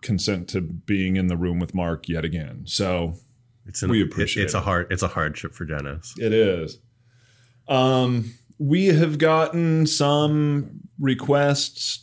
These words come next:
Speaker 1: to do this show in person, live in front of audiences.
Speaker 2: So odd.
Speaker 1: I don't understand that one quite myself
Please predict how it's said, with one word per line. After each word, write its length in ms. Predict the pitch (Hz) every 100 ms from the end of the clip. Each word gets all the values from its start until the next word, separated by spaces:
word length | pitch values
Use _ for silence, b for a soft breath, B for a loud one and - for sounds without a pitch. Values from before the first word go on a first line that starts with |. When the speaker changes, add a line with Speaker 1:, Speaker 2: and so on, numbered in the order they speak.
| -
Speaker 1:
to 240 | 143 135 131
do 320 | 123 127 127
this 380 | 127 120 - -
show 380 | - 123 120 120
in 220 | 113 101 98
person, 640 | - 165 - 208 202 196 b b b b b b b
live 520 | 104 117 139 147 160 139
in 140 | 117
front 240 | - 127
of 100 | 117
audiences. 960 | 90 98 127 156 170 160 165 170 151 131
Speaker 2:
So 260 | - - 87
odd. 420 | 69 64 64 67 - _ _ _ _ _ _ _
Speaker 1:
I 120 | 131
don't 180 | 151 156
understand 540 | 147 139 - 143 139 139
that 180 | 135 123
one 260 | 131 127
quite 400 | - 135 131 123
myself 580 | 127 117 - 120 117 -